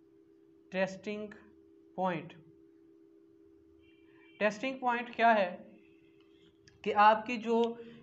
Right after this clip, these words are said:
inequality है उसके अंदर आप एक्स भी ज़ीरो और वाई भी ज़ीरो put करते हो। Testing point क्या है फिर, Zero comma zero।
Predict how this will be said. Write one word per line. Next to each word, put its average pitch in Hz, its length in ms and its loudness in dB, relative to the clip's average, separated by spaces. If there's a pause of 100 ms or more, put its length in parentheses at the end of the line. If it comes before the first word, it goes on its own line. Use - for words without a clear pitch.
(100)
inequality 240 840 0
है 143 420 -4 (1000)
उसके 214 300 0
अंदर 247 300 2
आप 214 400 4
एक्स 226 240 -4
भी 254 160 -4
ज़ीरो 233 260 0 (320)
और 208 120 0
वाई 196 280 4
भी 220 140 0
ज़ीरो 196 560 0
put 202 180 -6
करते 151 340 -6
हो। 139 140 -8 (180)
Testing 226 380 -4
point 214 300 -4
क्या 226 140 0
है 208 140 0
फिर, 190 260 -8 (440)
Zero 208 380 -2
comma 190 580 -4
zero। 165 480 -4